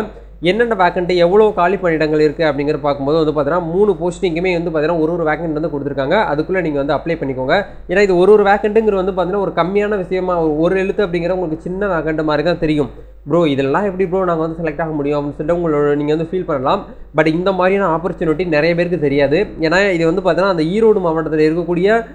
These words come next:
முக்கியமான பீப்புளுக்கு மட்டும்தான் தெரியும். அந்த government டிபார்ட்மெண்ட்டுக்குள்ள இருக்கக்கூடியவங்களுக்கு மட்டும்தான் தெரியும். ஏற்கனவே ஒருத்தன் இந்த தெரிஞ்சவங்க ஃபுல்லா government, government டிபார்ட்மெண்ட்ல தான் இருக்காங்க. இந்த ஒரு சின்ன ரோலுக்காக வந்து பார்த்தீங்கன்னா அவங்க மறுபடியும் போயிட்டு வந்து apply பண்ண மாட்டாங்க. அப்படிங்கிறனால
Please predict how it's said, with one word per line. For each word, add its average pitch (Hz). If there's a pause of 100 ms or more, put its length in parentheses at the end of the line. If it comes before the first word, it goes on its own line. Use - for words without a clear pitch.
(140)
முக்கியமான 214
பீப்புளுக்கு 175
மட்டும்தான் 170
தெரியும். 135
அந்த 143
government 180
டிபார்ட்மெண்ட்டுக்குள்ள 151
இருக்கக்கூடியவங்களுக்கு 147
மட்டும்தான் 147
தெரியும். 131 (300)
ஏற்கனவே 202
ஒருத்தன் 165
இந்த 151
தெரிஞ்சவங்க 196
ஃபுல்லா 180
government, 165
government 180
டிபார்ட்மெண்ட்ல 151
தான் 170
இருக்காங்க. 160 (180)
இந்த 196
ஒரு 185
சின்ன 226
ரோலுக்காக 202
வந்து 190
பார்த்தீங்கன்னா 175
அவங்க 165
மறுபடியும் 170
போயிட்டு 160
வந்து 156
apply 160
பண்ண 151
மாட்டாங்க. 127
அப்படிங்கிறனால 131